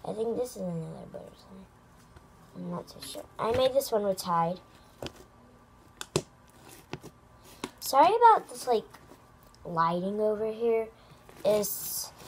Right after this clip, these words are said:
just I have this little ear thing. Oh, sorry. I have this little glove thing. And, yeah.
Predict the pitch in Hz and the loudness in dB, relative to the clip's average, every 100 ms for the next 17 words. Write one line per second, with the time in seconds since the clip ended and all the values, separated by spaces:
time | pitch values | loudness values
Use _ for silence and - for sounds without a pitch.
0 | - - 190 202 196 - - 202 185 185 | -20 -8 -2 -2 -2 -4 -2 -2 -2 -4
1 | 175 175 165 170 170 - 160 165 160 156 | -4 -6 -8 -6 -8 -12 -8 -6 -6 -8
2 | 156 151 151 151 - - - - - - | -10 -12 -14 -18 -20 -20 -20 -20 -20 -20
3 | - - - - - - - - - - | -20 -20 -16 -14 -10 -10 -10 -16 -2 2
4 | 208 226 226 - 269 269 269 285 - - | 4 4 2 2 2 2 -4 -8 -10 -14
5 | - - - - - - - - - - | -14 -8 -2 -2 -2 -8 -14 -16 -20 -14
6 | - 285 - - - - - - - - | -8 -6 -8 -10 -4 0 2 2 0 0
7 | - - - - - _ _ - - - | -4 -8 -10 -10 -14 _ _ -12 -12 -14
8 | - _ _ 165 185 185 180 147 165 - | -20 _ _ -10 -8 -8 -8 -10 -10 -6
9 | - 120 - - - - - - - - | -4 -6 -12 -8 -8 -8 -14 -16 -16 -20
10 | - - - _ _ - - - - - | -20 -20 -20 _ _ -16 -8 -8 -8 -12
11 | - - - - - - - - - - | -12 -6 -2 -2 -4 -12 -8 -4 -4 -4
12 | - | -10